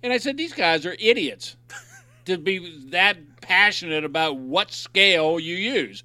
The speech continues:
So I said, "I prefer Kelvin,"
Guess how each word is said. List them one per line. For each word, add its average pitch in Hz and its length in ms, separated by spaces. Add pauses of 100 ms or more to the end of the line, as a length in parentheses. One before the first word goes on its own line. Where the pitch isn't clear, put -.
(340)
So 233 560 (480)
I 170 100
said, 196 380
"I 180 140
prefer 214 380
Kelvin," 117 560